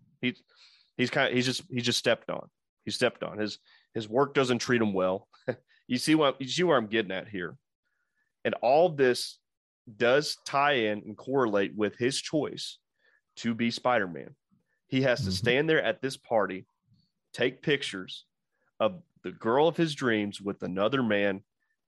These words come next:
Speaker 1: who she's planning on marrying. Boy, that really gets me.
Speaker 2: <laughs>
Speaker 1: Wow. And he's, in his life,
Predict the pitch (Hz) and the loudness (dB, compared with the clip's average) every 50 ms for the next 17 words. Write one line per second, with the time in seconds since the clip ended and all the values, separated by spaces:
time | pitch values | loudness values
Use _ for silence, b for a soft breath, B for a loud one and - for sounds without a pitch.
0 | _ _ _ 117 110 104 107 - - 120 113 101 - - - _ _ _ _ - | _ _ _ -4 -4 -4 -4 -4 -2 -2 -2 -2 -6 -10 -14 _ _ _ _ -4
1 | - 127 123 123 113 110 107 101 101 98 98 98 98 95 98 98 87 78 - - | 0 2 2 2 2 2 2 0 0 0 0 0 -2 -2 -2 -4 -6 -8 -10 -12
2 | - _ _ _ 107 107 113 117 123 131 131 131 127 123 b b b b b _ | -16 _ _ _ -12 -6 -2 2 2 4 4 4 2 2 b b b b b _
3 | 113 123 127 135 139 151 151 - _ _ _ - 113 113 113 120 131 139 139 135 | 0 4 6 6 6 6 4 0 _ _ _ -8 -6 -4 0 2 4 6 6 6
4 | 123 117 107 104 98 _ _ 101 107 113 113 113 110 - - - 101 101 104 104 | 6 4 2 0 -4 _ _ -6 0 2 2 2 2 -2 -8 -8 -4 -2 0 0
5 | 101 92 87 85 - _ _ _ - - 101 104 101 95 90 92 - - - 110 | 0 0 -2 -6 -8 _ _ _ -8 -2 0 0 0 0 -2 -4 -6 -6 -6 -2
6 | 110 135 135 135 135 - b b b b b b b - 120 - 170 170 160 143 | 0 2 2 2 0 -4 b b b b b b b -6 -2 0 0 0 0 0
7 | 147 143 165 165 127 90 - | 0 2 2 2 0 -2 -4